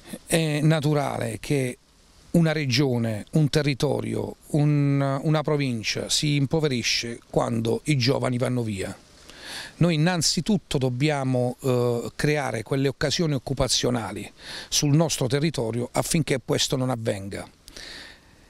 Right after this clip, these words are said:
E perché, eh, tutto questo non avvenga, affinché tutto questo non avvenga,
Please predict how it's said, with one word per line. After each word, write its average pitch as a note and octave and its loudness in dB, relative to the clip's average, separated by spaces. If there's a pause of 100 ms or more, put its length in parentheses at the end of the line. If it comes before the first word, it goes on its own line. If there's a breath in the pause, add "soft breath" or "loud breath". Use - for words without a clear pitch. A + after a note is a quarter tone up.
(380 loud breath)
E D#3+ 2
perché, E3+ 0
eh, C3+ 0
tutto E3 0
questo C3 0
non C3 0
avvenga, C3 0
affinché D3+ -2
tutto C#3 -2
questo C3+ -2
non D3 0
avvenga, A#2+ -2